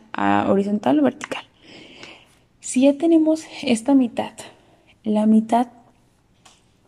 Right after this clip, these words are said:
una mitad va a estar llena de fruta, perdón, de verduras principalmente.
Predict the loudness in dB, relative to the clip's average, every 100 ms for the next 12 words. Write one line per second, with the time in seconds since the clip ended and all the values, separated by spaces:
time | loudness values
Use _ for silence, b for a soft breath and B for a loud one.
0 | -20 -20 -2 4 6 6 4 2 0 0
1 | -4 -4 -4 2 4 4 0 -8 _ _
2 | _ _ _ -2 0 -2 -4 -2 -4 -4
3 | 0 2 2 2 2 2 0 -2 -4 -6
4 | 2 2 2 -2 -4 -4 -10 -20